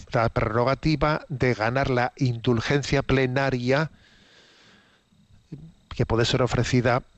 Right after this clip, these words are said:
especialmente también por nuestros difuntos, como la Iglesia lo hace para el día de, para el día de todos los difuntos. Eh, con motivo del covid, el año pasado dijo, "Hagamos todos los días del mes de noviembre, eh,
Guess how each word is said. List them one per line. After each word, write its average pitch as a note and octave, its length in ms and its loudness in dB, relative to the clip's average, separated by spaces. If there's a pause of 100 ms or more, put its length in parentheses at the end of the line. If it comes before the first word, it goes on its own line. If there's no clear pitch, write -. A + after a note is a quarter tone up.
(180)
especialmente B2+ 720 2
también B2 300 0
por A#2+ 200 0
nuestros B2+ 440 0
difuntos, C3 880 0 (1200)
como A#2 880 2
la A2+ 220 -2
Iglesia B2 400 2
lo B2 120 4
hace B2 240 0
para B2 220 0
el A2+ 100 0
día B2 300 0
de, A#2 480 0
para A#2 180 0
el A2+ 60 0
día B2 160 2
de A#2+ 140 2
todos A#2 400 0
los A#2 140 2
difuntos. B2+ 640 -2
Eh, B2 120 -2 (180)
con A2 140 -2
motivo B2 320 2
del C3 140 2
covid, D#3 360 0
el B2+ 80 4
año B2+ 160 2
pasado C3 220 0
dijo, A#2 340 -2
"Hagamos B2+ 580 0
todos E3 260 0
los D#3+ 180 -2
días A#2+ 280 0
del G#2 140 -2
mes B2 220 0
de B2 80 0
noviembre, C#3+ 560 0 (800)
eh, B2 200 0